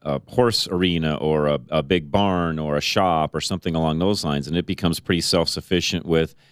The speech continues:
you know, heat and a bathroom and so on, it's no longer just an outside structure that's ten percent of the value of your house. It could be its own house.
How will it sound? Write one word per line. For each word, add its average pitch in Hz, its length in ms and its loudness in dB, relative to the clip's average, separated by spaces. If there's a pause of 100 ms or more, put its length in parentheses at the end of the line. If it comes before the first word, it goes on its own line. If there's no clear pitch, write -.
(300)
you 101 100 4
know, 87 120 2
heat 104 320 0
and - 80 -8
a 76 40 -6
bathroom 87 520 0
and 80 100 -2
so 113 220 0
on, 80 180 0
it's 85 220 -2
no 90 120 0
longer 87 460 0
just 82 320 -4
an 80 80 -2
outside 85 420 0
structure - 460 -2
that's 76 160 -6
ten 87 180 -2
percent 80 380 -2
of 73 60 0
the 73 40 4
value 78 380 0
of 65 80 -4
your 67 80 -8
house. 95 320 -2
It 76 120 -6
could 78 180 -4
be 80 100 0
its 80 160 0
own 78 160 0
house. - 520 -2